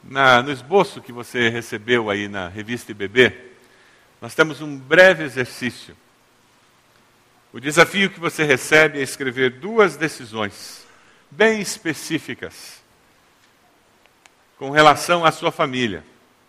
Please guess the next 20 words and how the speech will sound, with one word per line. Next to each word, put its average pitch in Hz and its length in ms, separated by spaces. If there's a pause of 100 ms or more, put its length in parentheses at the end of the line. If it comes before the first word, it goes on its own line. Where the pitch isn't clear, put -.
(1080)
Algo 175 360
que - 120
você 165 340
quer 151 200
confiar 165 500
no 156 140
poder 156 720
da 180 120
ressurreição 143 800 (2500)
para 120 160
transformar 165 720
a 147 60
sua 143 240
vida 147 600 (640)
e 131 120
a 131 60
vida 127 580 (240)
da 117 140
sua - 180
família. 87 540